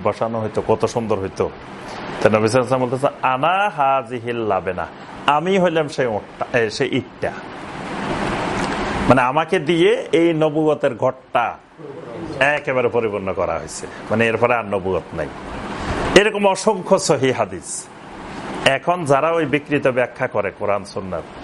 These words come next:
তাদের দুশমন হলো সহিহ হাদিস। তারা বলে যে, এ, এই যে সহিহ হাদিসের কারণে তারা আর এবার আর ইয়া করতে পারলো না, বিকৃত ব্যাখ্যা দিতে পারলো না, কারণ হাদিসগুলো একেবারে স্পষ্ট করে দিচ্ছে। এই জন্য বর্তমান দুনিয়ার ফেতনাগুলোর মধ্যে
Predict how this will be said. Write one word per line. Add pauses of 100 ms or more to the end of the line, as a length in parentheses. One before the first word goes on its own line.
(260)
তাদের
দুশমন
হলো
সহিহ
হাদিস। (1160)
তারা
বলে
যে, (380)
এ,
এই
যে
সহিহ
হাদিসের
কারণে
তারা
আর
এবার
আর (440)
ইয়া
করতে
পারলো
না,
বিকৃত
ব্যাখ্যা
দিতে
পারলো
না,
কারণ
হাদিসগুলো
একেবারে
স্পষ্ট
করে
দিচ্ছে। (760)
এই
জন্য
বর্তমান
দুনিয়ার (160)
ফেতনাগুলোর
মধ্যে